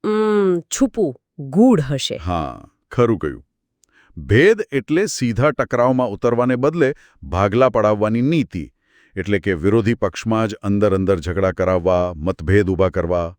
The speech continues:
Speaker 1: ઓ.
Speaker 2: એમની એકતા તોડવી, એમની કોઈ ગુપ્ત માહિતીનો ઉપયોગ કરવો અથવા એમના જ સાથીઓને ફોડીને પોતાની તરફ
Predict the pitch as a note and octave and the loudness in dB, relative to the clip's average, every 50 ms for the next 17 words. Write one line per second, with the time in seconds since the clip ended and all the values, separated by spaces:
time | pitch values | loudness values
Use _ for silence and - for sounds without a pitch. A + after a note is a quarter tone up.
0 | _ _ - G#3 A#3 C4+ C#4 B3 F#3+ D#3 C#3 C3 B2+ B2 A#2+ A#2+ A#2 A2+ A2+ A#2 | _ _ 4 6 6 8 6 6 4 2 0 -4 -6 -8 -10 -12 -14 -14 -16 -18
1 | A2+ A2+ A#2 _ _ _ - G#2+ G#2+ G#2+ G#2+ A2 - - A2+ G#2+ - - - A2+ | -18 -20 -20 _ _ _ -2 0 0 2 0 -2 0 -2 -2 -2 0 0 2 2
2 | G#2+ G2+ - G#2 F#2+ G2 G2 G2 G2 G2+ G2+ G2+ G#2 A2 - G2 F#2+ G2 G#2 G#2+ | 2 0 0 -2 0 0 0 2 2 2 2 0 -2 -2 -4 -2 -2 0 2 0
3 | G#2+ - - G#2 G2+ F2 D2+ D2+ B2 C#3+ - _ C3+ A#2 A2 G#2 F#2+ G#2 D#2+ G#2+ | 0 0 0 -2 -2 -2 -2 -2 -2 -2 0 _ 0 2 2 2 0 0 -2 -2
4 | G#2 G2+ G2 F2+ D#2 - G#2 G#2+ A2 - _ - G2 F2+ E2+ E2 C#2+ - _ _ | 0 0 0 -2 -2 0 0 0 0 0 _ -4 -4 -2 -4 -4 -6 -8 _ _
5 | - - - - D#3 D3+ F3 G3 G3 F#3+ - B2+ B2 B2+ C#3+ D#3 F3 F#3+ G3 D#3 | -20 -18 -4 -2 -2 0 4 4 2 2 2 0 -2 0 0 0 0 0 -2 -2
6 | - - A#2+ G#2 G2 - B2 B2+ B2+ D3 D#3 C#3+ - - - C#3+ E3+ G3+ G#3 D3 | -2 -2 -2 -2 -2 -2 -2 0 0 0 -2 -2 -4 -2 0 0 0 2 2 2
7 | B2+ C3+ - _ - B2 B2+ - E3 E3+ G3 G3+ D#3 - A#2+ A2 A#2 | 2 0 -2 _ -2 -2 0 2 0 0 0 0 0 2 2 2 2